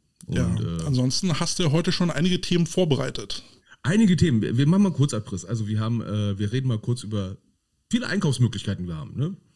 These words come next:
Speaker 2: Einkauf,
Speaker 1: Äh,
Speaker 2: shoppen!
Speaker 1: Shoppen, yes, ne? Also wir reden mal über Couponcodes. Ich glaub, wir werden noch ein paar Baller rausballern, weil wir die gerade noch irgendwie gefunden haben. Äh,
Speaker 2: Mhm.
Speaker 1: äh,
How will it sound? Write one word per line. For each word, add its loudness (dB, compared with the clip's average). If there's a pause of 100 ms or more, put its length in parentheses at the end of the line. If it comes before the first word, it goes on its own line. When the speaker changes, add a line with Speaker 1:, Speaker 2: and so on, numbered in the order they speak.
(240)
Speaker 2:
Einkauf, 2
Speaker 1:
Äh, -4
Speaker 2:
shoppen! -2 (600)
Speaker 1:
Shoppen, 2
yes, 2
ne? 0
Also -2
wir -6
reden -2
mal -4
über -2
Couponcodes. -4 (140)
Ich -20
glaub, -8
wir -4
werden -4
noch -2
ein -6
paar -12
Baller -10
rausballern, -2
weil 0
wir 0
die -6
gerade -8
noch -2
irgendwie -6
gefunden -4
haben. -2
Äh, -8
Speaker 2:
Mhm. 0
Speaker 1:
äh, 2